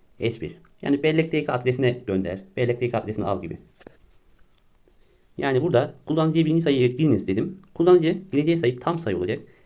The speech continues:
Ve girdiği sayı S bir değişkenine aktarılacak. Bunun açıklaması bu şekilde. Bunu kopyalıyorum.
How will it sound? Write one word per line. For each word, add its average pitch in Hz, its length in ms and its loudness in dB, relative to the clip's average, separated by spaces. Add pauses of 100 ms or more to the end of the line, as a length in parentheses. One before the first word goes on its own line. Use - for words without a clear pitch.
(220)
Ve 143 100 6
girdiği 143 460 0
sayı 123 400 0 (280)
S 147 180 0
bir 175 140 2
değişkenine 139 400 2
aktarılacak. 90 640 -4 (160)
Bunun 147 120 0
açıklaması 123 380 -2
bu - 40 -8
şekilde. - 400 -14 (600)
Bunu 131 140 -6
kopyalıyorum. 107 540 -2